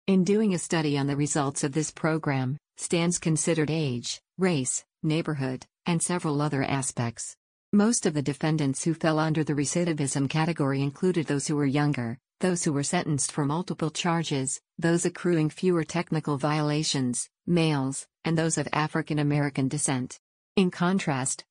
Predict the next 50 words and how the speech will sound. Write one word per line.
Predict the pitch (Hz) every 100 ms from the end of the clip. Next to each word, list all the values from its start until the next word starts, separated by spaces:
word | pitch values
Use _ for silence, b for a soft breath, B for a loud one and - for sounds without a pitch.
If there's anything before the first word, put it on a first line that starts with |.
| _
a | 175
study | 175 220 202 214
published | 196 180 165 143
by | 147
the | 143 147
African | 156 - 180 175 165
Journal | 165 165 143
of | 131
Criminology | - 175 175 156 147 156 143 139
and | 139
Justice | 151 156 - 165
Studies | - 156 143 -
in | 151
two | - 214
thousand | 208 156 151 165
five | 165 - 156 170
used | 156 147 -
data | 160 160
from | 147 151
the | 143
Louisiana | 147 156 170 165 160 156 147
Department | 160 - 151 156 135
of | 143
Public | - 160 165
Safety | - 156 156 - 151
and | 135
Corrections | - 160 160 - 147 -
to | 151
examine | 147 - 156 170 165
two | -
thousand | 185 156 147 160 -
eight | 156 165
hundred | 151 151 156
ten | - 160
juvenile | 160 160 147 147 143 143
offenders | - 151 147 135
who | - 143
were | 147
released | 147 147 160 160 -
in | 151
the | 143
one | 156 180
thousand | 175 151 147 156
nine | 143 147
hundred | 151 156 156
ninety-nine | 151 143 151 175 139 139
two | 180
thousand | 175 147 147 139 131
fiscal | - 156 - - 139
year. | 143 135 120